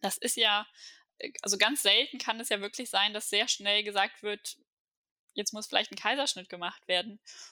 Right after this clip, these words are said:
Und auch der Kaiserschnitt ist dann ja eine große Operation. Und vielleicht gerade, wenn ich mich als Frau da vorher nicht drauf vorbereiten konnte, kann das ja sein, dass das, mm, eine sehr ungünstige Erfahrung für mich ist. Und dass aber das Wichtige daran ist,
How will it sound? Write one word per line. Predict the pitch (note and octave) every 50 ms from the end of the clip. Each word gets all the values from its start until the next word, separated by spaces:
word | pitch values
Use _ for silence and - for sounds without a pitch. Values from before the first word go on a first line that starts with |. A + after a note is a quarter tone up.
| _ _
Und | _ - G3+ G3+ F#3+ - -
auch | G#3 G3+
der | - G3 F#3+
Kaiserschnitt | - - G3 G#3 A3 A#3 - A3+ G#3
ist | A#3 A#3 - -
dann | G3 G3
ja | F#3+ F#3+
eine | F#3+ F#3+ F#3
große | - - G3+ G#3 G#3+ - G#3+
Operation. | G3+ - - G3 F#3+ F#3+ - - - C4 C#4 C4 A#3
Und | A3 G#3 -
vielleicht | - - - F#3+ - - -
gerade, | - F3+ F#3+ G3 G3+ F#3
wenn | F#3+ F#3 F#3+
ich | G3 -
mich | F3+ F#3+ - -
als | - - -
Frau | - - F#3 F#3 F#3+
da | F#3+ F#3+
vorher | - - G3 F#3+ F#3+ F3+
nicht | F3+ F#3 - -
drauf | F#3 F#3 -
vorbereiten | - G#3 A#3 A#3+ G3+ F3 E3+ E3+ E3+ - F3
konnte, | - - E3 F3+ - F#3+ G3+ - _ - - - - - _ _ -
kann | - G#3+ A3+ A3+
das | A#3 A3+ -
ja | G#3+ G#3
sein, | G3 F#3+ F#3+ F#3+ G3 G3
dass | F#3+ G3 - -
das, | F#3+ F#3 F#3 - - - - _ _ _ _ _ _ _ _ _ _ _ _ -
mm, | - F#3 F#3+ F#3 F#3 F#3 F3+ - - _ -
eine | - F#3+ F#3+
sehr | F3+ F#3 F#3+ - -
ungünstige | A3+ A3+ G#3 G#3 A#3 - - G3+ F3+ F#3
Erfahrung | E3 - - G3 F#3+ G#3+ A3 G3+ F#3+
für | - - F3+
mich | F3 F3 - -
ist. | - - - -
Und | - F#3 -
dass | F#3+ - -
aber | - F#3 F#3 F3+
das | F#3 F3+ - -
Wichtige | A#3 B3 - - - A3+ A3 A3+ G#3+
daran | G#3 G3+ G3 G3 G3 G3
ist, | - A3+ - - -